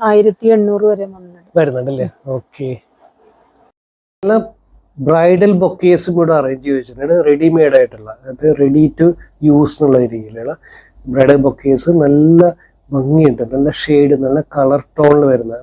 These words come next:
Speaker 2: കൂടുതലും റൗണ്ട് ഷേപ്പിലാണ് വന്നേക്കുന്നത്. ആയിരത്തി മുന്നൂറ് രൂപ മുതൽ മൂവായിരത്തി എണ്ണൂറ് രൂപ വരെ വില വരുന്ന ബ്രൈഡൽ ബൊക്കേസും ഇവിടെ അവൈലബിൾ ആണ്.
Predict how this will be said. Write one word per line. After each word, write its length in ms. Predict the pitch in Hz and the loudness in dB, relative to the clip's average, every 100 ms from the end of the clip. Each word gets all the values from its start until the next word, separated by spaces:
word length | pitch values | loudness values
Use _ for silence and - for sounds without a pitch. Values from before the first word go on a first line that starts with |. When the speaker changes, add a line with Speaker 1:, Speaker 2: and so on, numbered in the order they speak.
| 131 | -10
Speaker 2:
കൂടുതലും 500 | - 143 147 151 139 | -2 2 2 2 2
റൗണ്ട് 300 | 147 151 170 | 2 4 2
ഷേപ്പിലാണ് 520 | - 165 135 143 139 | 0 0 0 0 0
വന്നേക്കുന്നത്. 500 | 131 120 120 - 143 165 - - _ 160 | 0 -4 -8 -6 -6 -6 -14 -20 _ 0
ആയിരത്തി 520 | 165 170 185 190 214 | 2 2 0 0 0
മുന്നൂറ് 560 | 208 196 196 196 202 175 | 2 2 4 4 4 2
രൂപ 220 | 151 156 | 0 0
മുതൽ 300 | 151 135 147 | 0 0 -4
മൂവായിരത്തി 680 | 151 143 143 147 151 - 156 | -6 -6 0 0 0 -4 -6
എണ്ണൂറ് 240 | 156 160 | -2 -2
രൂപ 300 | 170 139 147 | -4 -2 0
വരെ 200 | 139 135 | 0 -2
വില 200 | 131 127 | -4 0
വരുന്ന 340 | 127 127 143 190 - - _ _ | -2 -2 -4 -4 -10 -20 _ _
ബ്രൈഡൽ 320 | 127 131 131 | 0 2 4
ബൊക്കേസും 580 | 131 127 110 131 123 - | 2 0 -4 -4 -4 0
ഇവിടെ 180 | 156 143 | 2 2
അവൈലബിൾ 440 | 135 123 117 123 | 2 0 -2 -4
ആണ്. 160 | 107 113 | -6 -10